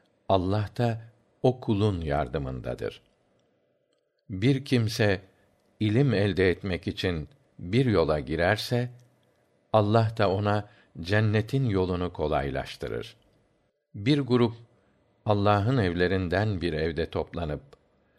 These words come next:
Allah'ın kitabını okur ve aralarında müzakere eder, anlayıp kavramaya çalışırlarsa, üzerlerine bir güven indirir. Kalp rahatlığı olur.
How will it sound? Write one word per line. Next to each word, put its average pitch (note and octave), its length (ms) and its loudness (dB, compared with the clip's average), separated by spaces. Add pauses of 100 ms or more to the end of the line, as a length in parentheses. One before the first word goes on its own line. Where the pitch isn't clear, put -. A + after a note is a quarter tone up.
(460)
Allah'ın G#2+ 680 2
kitabını F2 680 -2
okur D2 440 -6 (760)
ve G#2 200 0
aralarında A2 680 4
müzakere F#2 760 2
eder, D#2+ 380 -2 (320)
anlayıp A2+ 600 2
kavramaya G2 680 -2
çalışırlarsa, E2 1080 -4 (880)
üzerlerine G2+ 840 0
bir F2+ 140 0
güven F2+ 520 0
indirir. C2+ 720 -8 (960)
Kalp B2 400 0
rahatlığı C#2+ 600 -6
olur. C2 380 -10